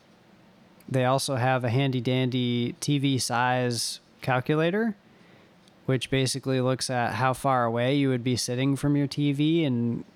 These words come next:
recommends an optimum size for the T V. So, for instance, if your viewing distance is seven and a half feet from the T V, this recommends about a fifty-five inch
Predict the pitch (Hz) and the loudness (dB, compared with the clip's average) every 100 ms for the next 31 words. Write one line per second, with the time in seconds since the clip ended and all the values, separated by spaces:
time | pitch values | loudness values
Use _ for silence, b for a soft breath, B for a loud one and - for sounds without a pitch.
0 | - 135 127 131 120 120 123 120 120 113 | -4 -2 0 0 0 2 0 0 -2 -2
1 | 117 - 127 120 117 117 113 110 - - | -2 -2 -2 0 0 0 -2 -4 -10 -18
2 | - - 117 104 120 135 165 - - - | -8 -6 -2 -2 0 0 -2 -6 -14 -6
3 | 135 131 143 - 160 165 185 202 - b | -2 -2 -2 -2 0 0 -2 -4 -8 b
4 | b b b b b b - _ - - | b b b b b b -20 _ -20 -20
5 | - - 131 123 120 - 131 120 117 113 | -14 -8 -2 0 0 0 0 2 0 -2
6 | - 135 131 - 131 120 - - - - | -2 -2 -2 -2 0 0 -2 -6 -8 -6
7 | 139 - 131 120 117 113 110 - - - | -4 0 2 2 2 0 -2 -8 -18 -20
8 | - 139 131 156 147 139 135 - 131 120 | -8 -2 2 2 2 0 -2 -2 -2 -2
9 | 120 - 139 131 131 123 113 123 117 - | -4 -2 -2 0 0 0 2 0 0 -2
10 | 135 127 - 135 120 117 - 135 127 151 | -2 -2 -2 -2 0 -2 -2 0 2 2
11 | 160 156 143 127 - 123 127 120 120 117 | 4 2 2 -2 0 -2 0 0 0 0
12 | 120 117 - 131 - 123 127 117 113 117 | 0 0 -2 -4 -2 -2 0 0 0 -2
13 | 110 - - | -4 -4 -8